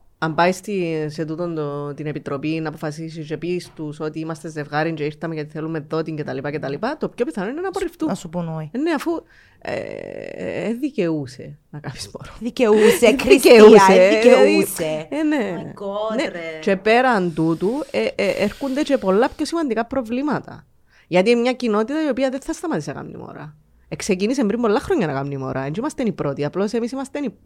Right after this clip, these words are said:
Speaker 1: ε, δημιουργήσαμε τον, τον group για visibility.
Speaker 2: Είσαστε οι
Speaker 1: Είμαστε
Speaker 2: πρώτοι
Speaker 1: οι πρώτοι
Speaker 2: ορατοί. Ναι.
Speaker 1: ορατοί που φκαίνουμε
Speaker 2: Ναι.
Speaker 1: λίγο προς τα έξω.
Speaker 2: Ναι, ναι.
Speaker 1: Ε, υπήρχε εν τούτο, υπάρχει και θα,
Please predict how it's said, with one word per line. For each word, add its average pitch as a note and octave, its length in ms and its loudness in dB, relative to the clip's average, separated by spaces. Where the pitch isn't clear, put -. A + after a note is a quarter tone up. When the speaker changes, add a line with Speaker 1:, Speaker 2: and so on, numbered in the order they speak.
Speaker 1:
ε, G3+ 140 0
δημιουργήσαμε G#3 560 0
τον, G3+ 200 -4
τον F3+ 220 -4
group B3 160 -6
για D#4 120 -8
visibility. E3+ 520 -6
Speaker 2:
Είσαστε A#3+ 400 -6
οι C4 40 -4
Speaker 1:
Είμαστε B3+ 40 -4
Speaker 2:
πρώτοι D#4+ 260 -2
Speaker 1:
οι - 20 2
πρώτοι A3+ 240 4
Speaker 2:
ορατοί. G3+ 580 0
Ναι. F3 100 -4
Speaker 1:
ορατοί A3 500 4
που A3 100 -10
φκαίνουμε B3 460 -4
Speaker 2:
Ναι. E3+ 100 -2
Speaker 1:
λίγο G3 140 -2
προς A#3 200 -6
τα - 80 -8
έξω. D3 320 -8
Speaker 2:
Ναι, D#3 220 -12
ναι. D3+ 180 -14
Speaker 1:
Ε, D3+ 1080 -2
υπήρχε E3 480 -6
εν D#3 120 -4
τούτο, D3+ 380 -8
υπάρχει D#3+ 440 -6
και C#4+ 120 -8
θα, D#4 100 -12